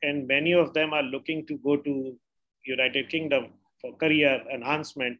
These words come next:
maybe further training or maybe a job prospect. What is, how they should proceed, or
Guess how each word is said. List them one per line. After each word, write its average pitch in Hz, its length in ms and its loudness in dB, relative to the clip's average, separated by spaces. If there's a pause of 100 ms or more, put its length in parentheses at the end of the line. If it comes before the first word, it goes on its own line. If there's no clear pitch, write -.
maybe 135 380 0
further 120 340 -4
training 160 400 0
or 139 180 0
maybe 127 300 -6
a 120 120 -4
job 160 280 2
prospect. 147 480 0 (420)
What 147 200 4
is, 165 320 0 (440)
how 170 300 4 (560)
they 147 80 4
should 143 260 -2
proceed, 143 480 2
or 135 260 0